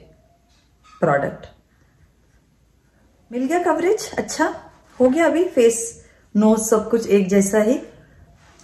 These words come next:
और अगर आप लोग blender से लगा रहे हो तो blender से भी आपको ऐसे ही press करके, जो भी बचा हुआ, जो भी बचा हुआ रहता है, red, face को लगा के जो भी बचा हुआ रहता है उसको आपको ऐसे dab करना है। powder लगाने से पहले भी मैं आपको एक trick बताऊंगी,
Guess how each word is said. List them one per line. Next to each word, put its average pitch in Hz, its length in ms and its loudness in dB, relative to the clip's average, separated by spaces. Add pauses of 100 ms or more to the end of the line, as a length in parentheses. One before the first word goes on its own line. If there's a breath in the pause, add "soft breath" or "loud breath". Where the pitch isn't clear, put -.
(140 soft breath)
और 196 100 -2
अगर 196 180 4
आप 202 140 0
लोग 208 100 0
blender 202 360 6
से 277 120 -2
लगा 220 240 4
रहे 254 120 4
हो 359 80 -4
तो 381 80 -4
blender 196 420 2
से 196 160 -4
भी 202 100 -2
आपको 196 300 -2
ऐसे 185 300 -4
ही 220 240 -6 (520 loud breath)
press 175 240 2
करके, 165 220 0
जो 226 200 4
भी 311 120 4
बचा 240 340 2
हुआ, 233 260 2 (460 loud breath)
जो 247 100 6
भी 302 100 4
बचा 233 340 4
हुआ 247 200 6
रहता 226 260 0
है, 214 80 4
red, 262 220 4
face 196 260 2
को 220 100 0
लगा 185 240 2
के 190 100 -2
जो 196 120 4
भी 220 80 4
बचा 190 300 0
हुआ 190 160 0
रहता 196 220 0
है 220 60 -2
उसको - 240 -6
आपको 180 220 -4
ऐसे 175 140 -4
dab 180 320 -4
करना 214 140 -12
है। - 60 -10
powder 202 280 2
लगाने 214 300 0
से - 100 -6
पहले 196 260 0
भी 214 140 0
मैं 220 100 0
आपको 190 220 -2
एक 180 100 -4
trick 160 200 -6
बताऊंगी, 151 380 -4